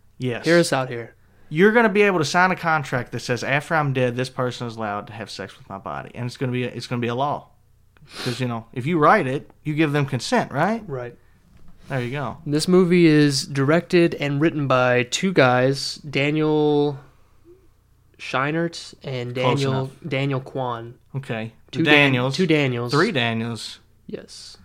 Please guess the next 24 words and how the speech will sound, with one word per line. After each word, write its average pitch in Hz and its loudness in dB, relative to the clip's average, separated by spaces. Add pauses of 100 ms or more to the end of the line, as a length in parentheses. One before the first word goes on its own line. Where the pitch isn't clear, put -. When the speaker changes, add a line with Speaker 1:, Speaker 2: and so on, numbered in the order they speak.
(580)
Speaker 1:
Um, 135 -4 (160)
Speaker 2:
Um, 123 -2
Speaker 1:
so 139 -2 (440)
Speaker 2:
and 147 2
their 151 6
first 165 4
time 151 2
writer 135 4
and 123 0
directors. - -8 (100)
Speaker 1:
Yes. 139 -4
Speaker 2:
This 131 -6
is 139 -8
their 127 -2
first - -10
movie. - -16 (380)
Speaker 1:
Great, 277 -4 (100)
great. 208 -6 (160)
That's - -8
Speaker 2:
So - -16
Speaker 1:
good. 175 -4 (140)
Um, 135 -2 (120)
you 160 -2
know, 165 2